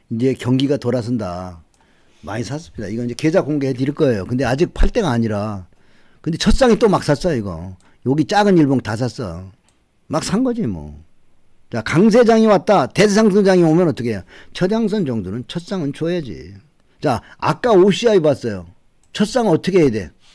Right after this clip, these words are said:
바닥에도 올라가는 첫 상, 두 상, 예? 어떻게 해야 돼요? 근데 이 인고의 시골을 여러분 가져가야 돼. 지금 그래서 제일 바닥을 좋아하지 말고요.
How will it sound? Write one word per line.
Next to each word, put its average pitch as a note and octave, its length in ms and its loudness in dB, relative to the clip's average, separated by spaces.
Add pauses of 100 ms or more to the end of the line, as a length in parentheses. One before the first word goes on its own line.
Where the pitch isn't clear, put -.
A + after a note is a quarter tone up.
(140)
바닥에도 F#3 460 4
올라가는 F3 340 4
첫 G3 160 -2
상, G3 440 -2
두 F#3 200 -2
상, F#3 320 0 (540)
예? G#3+ 200 2
어떻게 F3 340 2
해야 D3 120 4
돼요? G#2 280 -4 (840)
근데 G3+ 120 -2
이 F#3 260 2
인고의 A#3+ 440 6
시골을 G3+ 380 2
여러분 E3 200 4
가져가야 A#2 380 -4
돼. F#2+ 80 -8
지금 F3+ 280 -2 (400)
그래서 E3+ 220 -2
제일 A3+ 180 4
바닥을 G3 420 4
좋아하지 F3+ 340 4
말고요. D#3+ 500 0